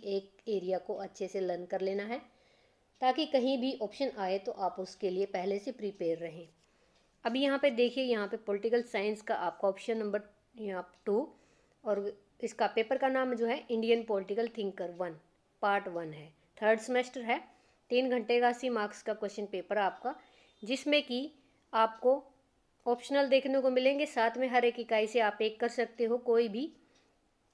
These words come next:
पाँच क्वेश्चन का यहाँ पे आपका जो पैटर्न है, तो इसको फॉलो कीजिएगा। आप यहाँ पे देख सकते हैं पहला क्वेश्चन यूनिट वन से है। यूनिट वन, जैसे कि जितनी यूनिट है सब में दो दो ऑप्शन हैं, सिवाय पाँचवें यूनिट को छोड़कर।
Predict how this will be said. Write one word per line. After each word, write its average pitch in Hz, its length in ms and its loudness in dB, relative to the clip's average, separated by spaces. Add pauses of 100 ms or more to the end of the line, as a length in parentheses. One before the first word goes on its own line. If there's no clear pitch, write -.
(460)
पाँच 262 220 2
क्वेश्चन 226 340 -2
का 214 120 0
यहाँ 185 280 -2
पे 202 100 0
आपका 185 340 -2
जो 185 120 -6
पैटर्न 202 460 0
है, 208 180 -4 (160)
तो 214 60 -2
इसको 208 260 -4
फॉलो 196 300 2
कीजिएगा। 190 540 -2 (1500)
आप 240 160 2
यहाँ 294 140 2
पे 294 100 6
देख 254 240 4
सकते 240 340 0
हैं 247 140 2
पहला 240 260 4
क्वेश्चन 254 340 0
यूनिट 233 340 4
वन 214 200 0
से 247 200 2
है। 233 120 -2 (140)
यूनिट 233 360 2
वन, 220 220 0 (120)
जैसे 240 320 2
कि 254 120 -4
जितनी 240 300 0
यूनिट 220 340 2
है 254 60 0
सब 233 200 -2
में 240 280 0
दो 208 120 0
दो 214 120 0
ऑप्शन 214 400 -2
हैं, 226 160 -4 (500)
सिवाय 220 220 4
पाँचवें 208 400 -2
यूनिट 202 280 0
को 208 100 -4
छोड़कर। 196 420 -2